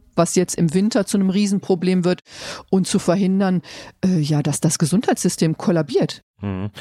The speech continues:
Speaker 2: Wie glaubst du denn, wird es weitergehen oder wo steuert das Land denn jetzt gerade eigentlich hin? Wird es irgendwie klappen, da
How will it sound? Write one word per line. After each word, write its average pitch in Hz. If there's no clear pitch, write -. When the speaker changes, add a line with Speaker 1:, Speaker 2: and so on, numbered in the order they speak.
Speaker 2:
Wie 107
glaubst 101
du -
denn, 95
wird 107
es -
weitergehen 92
oder 90
wo 101
steuert 110
das -
Land 101
denn 98
jetzt -
gerade 92
eigentlich 92
hin? 87
Wird 92
es -
irgendwie 104
klappen, 156
da 101